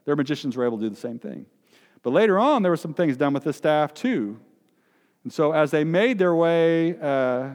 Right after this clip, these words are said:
across the Red Sea, was the staff there? Yeah, it was in that story, right? And actually, if you were to look, and I'm not gonna go with the whole thing, but you can look right in the top of chapter seventeen here today,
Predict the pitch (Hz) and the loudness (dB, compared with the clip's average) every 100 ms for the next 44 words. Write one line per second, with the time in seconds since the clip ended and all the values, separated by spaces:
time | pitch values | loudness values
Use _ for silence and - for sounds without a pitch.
0 | - 139 - 196 170 165 160 147 240 247 | -12 -8 -2 -2 -2 0 0 0 -4 -2
1 | 185 175 - _ _ _ _ _ - 127 | -2 -4 -8 _ _ _ _ _ -8 -8
2 | 123 - 170 160 175 233 247 - _ _ | -6 -6 -6 -4 -4 -4 -8 -14 _ _
3 | _ _ _ _ _ _ 101 135 139 107 | _ _ _ _ _ _ -10 -4 -2 -2
4 | 104 127 127 131 120 - 156 123 98 110 | -4 -4 -4 -6 -8 -8 -6 -6 -6 -6
5 | 147 160 - - _ - 131 170 180 156 | -8 -10 -20 -20 _ -4 0 0 0 -2
6 | 135 151 131 135 160 139 139 143 127 131 | -2 -2 -2 2 0 2 0 0 -2 -2
7 | 120 127 120 80 - - 120 107 117 147 | 0 -2 -2 -8 -16 -14 -8 -8 -4 -4
8 | 117 120 123 120 120 120 123 127 117 104 | -2 -2 -2 -2 -2 -2 -2 -2 -4 -6
9 | 131 120 101 127 - 104 127 127 123 139 | -6 -6 -8 -8 -8 -8 -6 -6 -6 -8
10 | 131 131 127 131 151 | -8 -6 -6 -6 -6